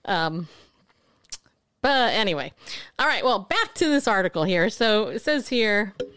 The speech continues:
Doctor Anthony Fauci said during a C N N interview on Wednesday that it's only a matter of time before the definition of being fully vaccinated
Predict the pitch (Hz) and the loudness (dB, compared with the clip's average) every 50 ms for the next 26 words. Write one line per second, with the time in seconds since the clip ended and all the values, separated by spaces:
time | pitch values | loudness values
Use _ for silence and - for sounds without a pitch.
0 | _ _ _ _ _ _ - 262 262 262 - 302 285 254 240 220 190 - 214 240 | _ _ _ _ _ _ -2 -2 0 0 0 2 4 4 2 2 0 0 -2 -2
1 | 285 262 277 269 262 240 - 226 196 196 185 - - 208 202 208 - - 208 202 | 0 0 2 0 0 0 0 0 0 -2 -2 -2 -2 0 0 0 -2 0 0 -2
2 | 185 185 196 185 180 175 170 - 220 208 196 185 180 180 175 185 - 190 175 165 | 0 0 0 0 0 0 0 0 0 2 2 2 2 2 0 0 0 0 0 2
3 | 175 175 165 170 175 - 175 160 160 165 170 180 190 190 185 175 - - - 180 | 2 2 2 2 0 0 -2 -2 -2 0 -2 0 0 0 -2 -2 -2 -2 -2 0
4 | 165 165 160 165 180 190 190 180 175 170 170 - - 233 220 214 190 196 202 233 | 0 2 0 0 -2 -2 -2 0 0 0 -2 0 0 0 0 0 0 0 0 2
5 | 247 240 - - 220 208 190 190 175 - 208 190 170 180 170 190 190 190 - 214 | 0 0 0 -2 -2 -2 -2 -2 -2 0 0 0 0 -2 -2 -2 -2 -2 -2 -4
6 | 190 180 - - 190 185 - 170 165 160 180 196 190 185 175 165 - 254 254 247 | -4 -4 -4 -6 -6 -6 -6 -6 -8 -4 -2 -2 -2 -2 -2 -2 0 2 2 2
7 | 226 185 180 180 - - 190 180 170 175 175 175 - | 2 0 -2 -2 -4 -4 -4 -2 0 0 0 -2 -4